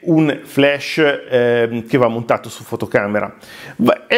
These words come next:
esterno, è un, eh, è un mattone, perché è proprio una forma di mattone, che va controllato necessariamente con il trigger. Ehm, è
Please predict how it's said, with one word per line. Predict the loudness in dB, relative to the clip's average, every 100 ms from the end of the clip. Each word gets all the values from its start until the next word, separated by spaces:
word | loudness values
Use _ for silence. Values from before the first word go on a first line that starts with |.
| 0
esterno, | 0 0 0 0 -4 -8
è | -2
un, | 0 0 2
eh, | 4 4 2 0
è | 0
un | 0 0 0 2 2 4 4
mattone, | 2 0 0 2 2 -2
perché | -4 -4
è | -2
proprio | -2 0
una | -2
forma | 0 0 2
di | 0
mattone, | 0 2 2 2 -2 -10 -20 -20 -20 _
che | 2
va | 2 2
controllato | 0 0 4 4 2
necessariamente | -4 -4 0 0 2 0 -2 -2
con | 0
il | 0 0
trigger. | -4 0 0 0 -8 _ -20 -20 -16 -16 -16 -20 _
Ehm, | 4 6 6 4 2 0 -2 -6 -10 -8 -10 -14 _ -2
è | 0 0 -4